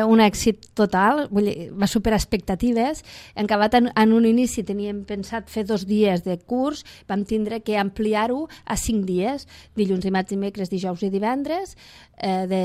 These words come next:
s-, de sis a set i mitja de la tarda, i es fa,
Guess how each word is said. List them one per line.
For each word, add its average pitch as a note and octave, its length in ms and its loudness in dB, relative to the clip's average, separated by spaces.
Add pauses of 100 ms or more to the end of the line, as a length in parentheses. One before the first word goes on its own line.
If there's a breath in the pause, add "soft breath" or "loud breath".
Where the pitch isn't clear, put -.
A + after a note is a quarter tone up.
(140)
s-, - 220 -12
de G3 180 -2
sis - 480 -2 (160)
a F#3 240 -2
set G3+ 240 -2
i G#3+ 40 2
mitja A3+ 340 0
de G3+ 80 -2
la G3+ 120 0
tarda, B3 460 -2 (400 loud breath)
i A3 60 -4
es - 140 -6
fa, G3+ 180 0